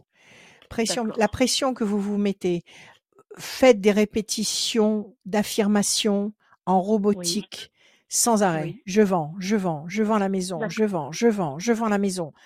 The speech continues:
Speaker 1: OK ?
Speaker 2: D'accord.
Speaker 1: Et
Speaker 2: D'accord.
Speaker 1: lâchez prise
Speaker 2: D'accord.
Speaker 1: après. Une fois que vous avez
Speaker 2: D'accord.
Speaker 1: déchargé un maximum d'énergie, vous lâchez prise.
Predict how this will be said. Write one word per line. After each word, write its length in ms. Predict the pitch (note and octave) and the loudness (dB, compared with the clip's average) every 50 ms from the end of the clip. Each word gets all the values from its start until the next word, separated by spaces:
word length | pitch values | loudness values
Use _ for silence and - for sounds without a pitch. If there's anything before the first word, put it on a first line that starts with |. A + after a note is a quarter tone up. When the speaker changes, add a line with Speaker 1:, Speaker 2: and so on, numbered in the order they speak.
| - - - - - | -20 -20 -20 -10 -8
Speaker 1:
OK ? 200 | A#3 - - C#4 C4+ D#4 E4 - | -8 -4 0 2 2 2 0 -2
Speaker 2:
D'accord. 400 | G#3 G#3 G3 - - D3+ D3+ - - - - _ _ _ _ _ - | -8 -8 -8 -8 -10 -16 -18 -20 -20 -20 -20 _ _ _ _ _ 0
Speaker 1:
Et 220 | A3+ A#3 A#3 A3+ | 2 4 4 4
Speaker 2:
D'accord. 180 | A3 E3+ A3 B3+ | 2 0 -2 -4
Speaker 1:
lâchez 260 | C#4+ D#4+ - - F#4+ | -4 -2 2 2 2
prise 280 | C4 - D#4+ C#4+ A3+ | 2 4 2 2 2
Speaker 2:
D'accord. 60 | G3+ F#3 | 2 0
Speaker 1:
après. 240 | - - D#3 C#3+ D3+ | -2 -4 -10 -12 -12
Une 60 | D#3 - | -14 -16
fois 180 | - - A#3 A#3 | -6 -4 -4 -2
que 40 | G#3 | -2
vous 120 | G#3+ G3+ | -2 -2
avez 160 | G#3 F#3+ F#3+ F#3 | -2 -2 -2 -4
Speaker 2:
D'accord. 540 | F#3 F#3 F#3 F3+ F3+ F#3+ E4+ F4+ D4+ - F#3+ | -4 -8 -10 -12 -12 -14 -10 -8 -8 -6 -2
Speaker 1:
déchargé 580 | B3+ C#4 C4 - - C#4+ A3 - - - C4+ | 0 0 0 2 0 0 -2 -2 -4 -4 -2
un 80 | B3+ A3+ | -2 -2
maximum 600 | G3 G3+ A#3 C4 B3+ - - C4 A#3+ A#3 A3+ A3 | 0 -2 -2 -4 -4 -6 -6 -4 -4 -4 -4 -4
d'énergie, 440 | G3+ G#3+ G#3 G#3 G3 G3 G#3 D4+ D4+ | -4 -2 -2 -2 -4 -4 -2 -2 -2
vous 160 | B3+ A#3 A#3+ | -2 -2 -2
lâchez 320 | B3+ C#4+ D4+ - - D#4 | -2 -2 -2 -2 -2 -6
prise. 380 | C#4 - - C4 A#3 F#3 D#3 | -6 -6 -6 -6 -4 -6 -8